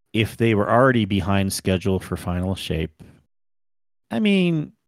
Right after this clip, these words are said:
maybe they weren't. Maybe it was finished, but then they just wanted to make it better so they could have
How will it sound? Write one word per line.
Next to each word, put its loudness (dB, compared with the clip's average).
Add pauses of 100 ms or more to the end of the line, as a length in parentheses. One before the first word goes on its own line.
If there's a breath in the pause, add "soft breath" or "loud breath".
(420)
maybe 4
they 4
weren't. 2
Maybe 2
it 4
was 0
finished, -4 (100)
but 0
then -2
they 0
just -6
wanted 0
to -4
make 0
it -10
better 0
so -4
they 0
could -8
have -4